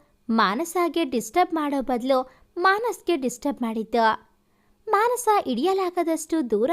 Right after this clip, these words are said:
ಏನೂ ಇರ್ಲಿಲ್ಲ, ಆದರೂ ಅವಳನ್ನ ಹಿಡಿತಿರ್ಲಿಲ್ಲ, ಓಡಿಸುತ್ತಿದ್ದ ಮಾನಸ್. ಮಾನಸ ಒಮ್ಮೆ ಹಿಂತಿರುಗಿ ಕೈ ಮುಂದೆ ಚಾಚಿ, "ಕೊಯ್ ಕೊಯ್ ನಾಯಿ ಮರಿ, ತಿಂಡಿ ಬೇಕೆ?" ಎಂದು ಜೋರಾಗಿ ನಗತೊಡಗಿದಳು.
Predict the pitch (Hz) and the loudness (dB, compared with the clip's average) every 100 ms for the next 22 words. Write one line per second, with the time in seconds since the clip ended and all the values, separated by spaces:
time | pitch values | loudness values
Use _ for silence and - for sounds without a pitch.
0 | 359 339 311 311 269 233 233 226 220 214 | -2 -2 -4 -6 -6 -2 -2 0 2 0
1 | - _ _ _ _ 233 208 233 339 349 | -2 _ _ _ _ 2 2 4 2 0
2 | - 330 330 320 311 302 254 277 294 247 | 0 0 0 0 -2 -2 -2 -4 -4 -6
3 | 226 233 226 226 214 - _ _ _ 415 | -2 -2 0 0 0 -4 _ _ _ 2
4 | 453 466 466 381 - 294 247 294 233 226 | 4 4 2 -4 -4 -6 -2 -2 -2 -2
5 | 226 226 214 214 - _ _ _ _ _ | -2 -2 -4 -8 -14 _ _ _ _ _
6 | 415 403 427 453 - 403 370 349 349 349 | 2 2 2 -2 -2 0 2 0 0 -2
7 | - 269 320 320 302 311 311 - _ _ | -4 -6 -4 -4 -2 -4 -4 -8 _ _
8 | 285 311 403 240 285 392 381 320 277 - | 2 2 2 -2 0 -2 -2 -4 -4 -4
9 | 285 285 _ _ - 403 440 440 427 294 | -6 -6 _ _ -2 0 0 2 0 2
10 | 320 247 262 285 262 262 262 247 - _ | 0 -2 -2 -2 -2 0 0 -2 -4 _
11 | 330 294 392 453 349 294 254 233 202 - | 0 2 2 2 0 0 0 0 0 -6
12 | _ _ _ - 392 359 349 285 262 381 | _ _ _ -4 0 2 0 0 0 0
13 | 392 339 330 311 247 240 247 226 214 196 | -4 -4 -4 -4 -4 -6 -6 -6 -6 -4
14 | 220 214 214 - _ | -2 -2 -2 -4 _